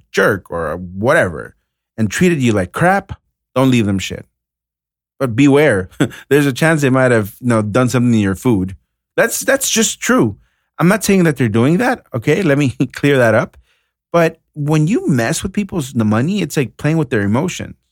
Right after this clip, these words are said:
Just say. Just say. Okay, number nine. We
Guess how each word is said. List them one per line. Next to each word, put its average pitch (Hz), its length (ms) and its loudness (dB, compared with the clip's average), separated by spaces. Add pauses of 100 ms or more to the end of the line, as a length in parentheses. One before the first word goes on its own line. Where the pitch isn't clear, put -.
(760)
Just 247 160 -2
say. - 260 -4 (500)
Just 175 180 -4
say. - 180 -18 (680)
Okay, 196 360 -2
number 202 260 2
nine. 107 520 -2 (720)
We - 200 -2